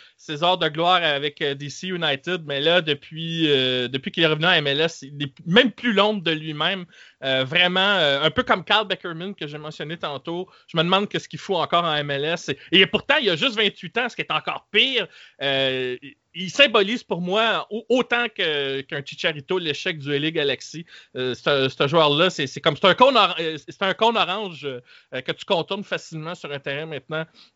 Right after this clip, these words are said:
Euh, moi, là, franchement, c'est, il, il vit sur sa réputation, puis, euh, je pense que sa réputation maintenant, euh, elle a pris, euh, le sens inverse étant donné le surnom qu'on lui donne. Alors pour moi, là, c'est vraiment le,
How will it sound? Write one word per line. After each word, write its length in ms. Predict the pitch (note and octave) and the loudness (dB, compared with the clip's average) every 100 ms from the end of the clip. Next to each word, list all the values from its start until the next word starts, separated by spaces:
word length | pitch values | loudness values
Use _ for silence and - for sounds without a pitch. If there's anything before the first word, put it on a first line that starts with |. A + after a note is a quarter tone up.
| - | -10
Euh, 100 | C3 | -8
moi, 280 | C3 D#3 E3+ | -2 4 4
là, 140 | D3+ | 4
franchement, 380 | D3 D#3 C#3 E3+ | 2 -2 -2 -4
c'est, 200 | E3+ D3+ | -4 -2
il, 800 | C3 B2+ B2 B2 B2 C3 - E3+ G3 | 0 -2 -4 -6 -14 -14 -4 0 4
il 100 | F#3 | 6
vit 120 | C4+ | 6
sur 140 | C4 | 4
sa 140 | - G3+ | 2 2
réputation, 680 | F3+ - F#3+ D#3 - F#3 G3+ | 2 0 2 2 -2 -6 -4
puis, 140 | D#3+ | -2
euh, 400 | D3+ C#3+ C3+ C3+ | 0 0 0 -2
je 40 | D3+ | -4
pense 140 | F#3 | -4
que 20 | |
sa 80 | E3+ | -2
réputation 500 | D3 - E3 C#3+ F3 | -6 -4 -2 0 -2
maintenant, 320 | E3 C3 D#3 | -2 -2 0
euh, 220 | E3+ D3+ A#2+ - - | 2 2 0 -6 -2
elle 120 | D3 | 2
a 40 | D3 | 2
pris, 320 | F3+ G3 G3+ | 2 4 6
euh, 320 | E3 D3+ D3 | 6 6 2
le 120 | D3 | 0
sens 260 | C#3 E3+ - | -2 -4 -2
inverse 340 | D3+ D3+ F#3 | -2 -2 -4
étant 160 | D3+ D3 | -4 -4
donné 200 | D3 D#3+ | -4 -8
le 60 | |
surnom 360 | D#3+ D3+ C#3+ E3+ | -8 -8 -6 -4
qu'on 120 | D3+ | -4
lui 120 | C#3 | -6
donne. 240 | B2+ C3+ C#3+ - - | -4 -4 -6 -12 -6
Alors 180 | B2+ B2 | -2 2
pour 140 | D#3+ | 2
moi, 240 | D3+ D3+ D#3+ | 4 4 4
là, 180 | C#3+ B2+ | 4 0
c'est 160 | D3+ | -4
vraiment 480 | B2 C#3+ D3 D3 D3 | -2 0 2 2 0
le, 240 | C#3 A#2+ | 0 -2